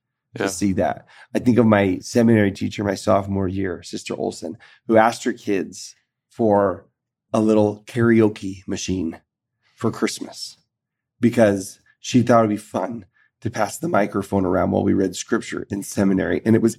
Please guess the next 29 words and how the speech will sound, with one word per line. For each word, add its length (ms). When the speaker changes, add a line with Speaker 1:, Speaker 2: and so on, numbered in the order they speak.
Speaker 1:
absolutely 680
not 300
fun 180
at 100
all, 320
<laughs> 800
you 160
know, 340
but 340
it 140
melted 760
my 220
whole 640
being 560
when 140
I 80
found 440
out 340
that 100
that 140
was 140
her 120
request 760
for 160
her 120
Christmas 500
gift 280
that 200
year 320